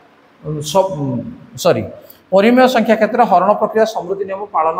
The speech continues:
କରେ ନାହିଁ। ଆମେ କହିବା ନାହିଁ, ଦୁଇଟା ପରିମେୟ ସଂଖ୍ୟାକୁ ଯଦି ଆମେ ଭାଗ କରିବା, ତାହେଲେ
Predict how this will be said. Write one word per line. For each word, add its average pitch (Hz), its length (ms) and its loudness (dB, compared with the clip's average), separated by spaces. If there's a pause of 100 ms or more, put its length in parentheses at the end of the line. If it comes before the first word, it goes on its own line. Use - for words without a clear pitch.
(100)
କରେ 170 180 2 (460)
ନାହିଁ। 170 240 2 (280)
ଆମେ 196 140 0
କହିବା 208 240 4
ନାହିଁ, 214 180 0
ଦୁଇଟା 226 320 0
ପରିମେୟ 202 340 0
ସଂଖ୍ୟାକୁ 226 300 -2 (100)
ଯଦି 190 220 2
ଆମେ 247 140 2 (460)
ଭାଗ 170 180 0 (160)
କରିବା, 202 260 6 (280)
ତାହେଲେ 220 160 0